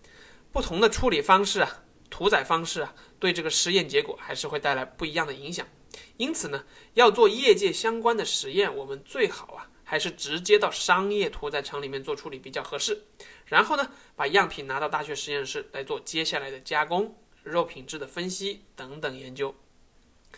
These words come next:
第二点呢，是这个样本数，既要符合统计学的意义，又要考虑猪场的实际情况。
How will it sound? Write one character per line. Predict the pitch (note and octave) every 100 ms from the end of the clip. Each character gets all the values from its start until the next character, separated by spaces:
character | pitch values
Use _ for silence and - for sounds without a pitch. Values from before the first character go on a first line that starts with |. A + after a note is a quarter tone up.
| - - -
第 | B3
二 | E4
点 | F#3 D3
呢， | D3+ - _ - -
是 | -
这 | D#3
个 | D3+
样 | F3+ C#4+ G#3+
本 | C#3+ C3
数， | - C#3+ _ _ _ - - -
既 | C#4 C4
要 | A#3+ F#3
符 | - D3+
合 | D#3+ E3 D3
统 | - D#3+ C#3+
计 | B3
学 | E3+
的 | D#3
意 | F#3+ G#3 F3+
义， | -
又 | B3+ E4+
要 | G#3 D3
考 | - C#3+
虑 | C#3+ F3+ C#3
猪 | A#3 C4
场 | E3+ C#3
的 | C3
实 | - E3+
际 | F3+
情 | - C#3+ C3 F#3
况。 | A#3+ -